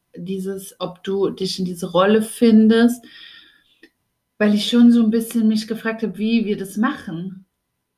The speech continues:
dann, also wie das aussehen wird und welche Rolle du darin hast, ähm, dann.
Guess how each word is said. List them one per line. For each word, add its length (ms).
dann, 360
also 260
wie 140
das 160
aussehen 640
wird 480
und 240
welche 320
Rolle 320
du 160
darin 480
hast, 400
ähm, 720
dann. 340